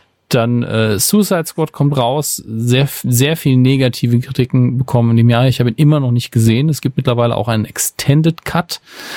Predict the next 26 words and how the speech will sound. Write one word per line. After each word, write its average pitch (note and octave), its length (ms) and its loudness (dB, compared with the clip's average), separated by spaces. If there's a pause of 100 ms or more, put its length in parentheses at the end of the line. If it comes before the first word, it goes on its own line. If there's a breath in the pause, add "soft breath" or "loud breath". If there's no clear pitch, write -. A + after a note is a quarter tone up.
(300 loud breath)
Ähm, A2+ 800 0
da A2+ 120 0
bin A#2 160 2
ich A#2 140 0
gespannt, - 520 -2
was, - 320 -2
äh, A2 320 2 (840 loud breath)
dazu A2+ 400 -2
gesagt G#2+ 340 0
wird, G#2+ 120 -2
ob G2+ 100 -4
der G#2+ 120 0
dann G#2 160 2
besser A2+ 320 0
ist. G2 200 -4
Vielleicht A#2+ 380 0
schaue B2+ 140 2
ich A#2+ 60 2
mir B2 80 2
irgendwann A#2+ 240 -2
mal G#2+ 80 0
noch G2 100 0
beide G#2 320 0
an, A2 160 -2
aber G2+ 160 -2
ich, A2 200 -4